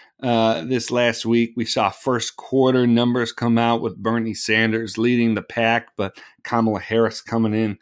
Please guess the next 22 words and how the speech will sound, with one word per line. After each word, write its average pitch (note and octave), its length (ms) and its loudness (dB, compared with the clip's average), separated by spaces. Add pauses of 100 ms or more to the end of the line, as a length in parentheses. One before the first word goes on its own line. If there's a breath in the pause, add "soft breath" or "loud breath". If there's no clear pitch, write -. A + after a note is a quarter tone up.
(300 loud breath)
uh, F#2+ 140 -6
strong A#2+ 840 2
with A2 200 -6
really A2+ 280 2
robust A2 680 0 (240 loud breath)
numbers. A2+ 520 2
So G2+ 100 -4
that'll A2 380 0
be G#2+ 260 -4 (220 soft breath)
something A2+ 420 -2
to G#2+ 100 2
watch. A2 540 0
We'll A#2+ 100 -2
see, A2 560 -2
we'll A2+ 200 -2
see A2+ 240 -2
more A2 340 2
fundraising A2 680 -2
numbers G#2 420 -6
come - 260 -4
out, G#2 280 -2 (320 soft breath)
uh, F#2 160 -10